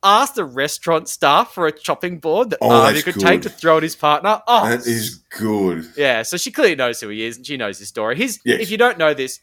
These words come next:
Speaker 1: she was referencing his conviction for domestic violence, which featured him throwing a chopping board at his partner's head.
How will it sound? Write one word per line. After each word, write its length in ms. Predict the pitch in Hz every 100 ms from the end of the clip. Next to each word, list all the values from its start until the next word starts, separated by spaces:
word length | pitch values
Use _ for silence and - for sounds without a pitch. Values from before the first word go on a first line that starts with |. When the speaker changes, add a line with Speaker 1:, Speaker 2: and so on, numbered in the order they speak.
| -
Speaker 1:
she 160 | - 208
was 120 | 180
referencing 420 | 147 220 226 247 208
his 140 | 175
conviction 460 | 156 131 147 156 127
for 100 | -
domestic 400 | 127 135 139 -
violence, 360 | 107 113 107
which 160 | 131 -
featured 320 | 180 196 226
him 140 | 180
throwing 500 | - _ 127 175 294
a 60 | 359
chopping 420 | - 190 202 247
board 200 | 147 127
at 40 | 139
his 80 |
partner's 480 | - - 123 175 196
head. 400 | - 254 226 104